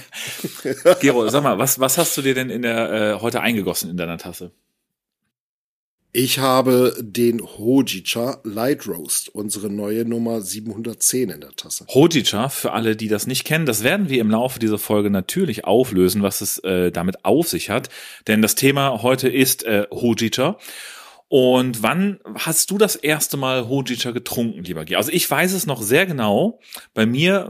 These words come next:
Speaker 1: war das erste Mal Hojicha in meiner Ausbildungszeit. Ich habe ja meine Ausbildung, ähm, Anfang der zweitausender in der schönen Hansestadt Bremen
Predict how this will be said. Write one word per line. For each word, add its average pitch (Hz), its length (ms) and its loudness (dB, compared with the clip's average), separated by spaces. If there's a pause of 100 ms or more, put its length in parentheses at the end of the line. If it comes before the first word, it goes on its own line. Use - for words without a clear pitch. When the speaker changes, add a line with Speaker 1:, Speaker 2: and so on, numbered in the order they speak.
Speaker 1:
war 123 480 -2
das 113 180 -6
erste 165 440 -4
Mal 127 200 -4
Hojicha 139 680 -4
in 147 160 -2
meiner 120 240 -2
Ausbildungszeit. 101 1040 -2 (300)
Ich - 180 -8
habe 143 160 -6
ja 123 60 -4
meine 110 260 -2
Ausbildung, 123 800 -4
ähm, 107 580 -2
Anfang 117 300 -6
der 113 80 -2
zweitausender 110 800 -4
in 107 220 0
der 95 120 0
schönen 110 300 -2
Hansestadt 117 420 -2
Bremen 120 640 2